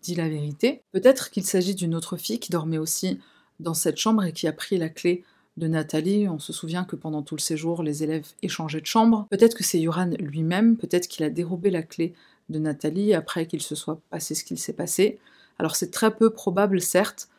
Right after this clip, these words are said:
mais en réalité on ne le saura jamais puisqu'il n'y a pas eu d'enquête sur ce point-là. Autre élément troublant,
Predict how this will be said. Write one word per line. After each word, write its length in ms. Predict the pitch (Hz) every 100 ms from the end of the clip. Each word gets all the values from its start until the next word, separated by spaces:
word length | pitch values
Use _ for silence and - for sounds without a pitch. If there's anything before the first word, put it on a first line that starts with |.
| _ _ _ _
mais 60 | 165
en 40 |
réalité 380 | 147 156 151 -
on 80 | 190
ne 40 |
le 60 | 156
saura 280 | 143 151 151
jamais 260 | 156 165
puisqu'il 240 | 180 - 170
n'y 40 |
a 40 | 147
pas 200 | - 185
eu 60 |
d'enquête 340 | 170 147 170 -
sur 180 | -
ce 100 | - 147
point-là. 320 | 170 170 - _ -
Autre 240 | 269 -
élément 320 | 202 180 220
troublant, 520 | 240 196 151 147 180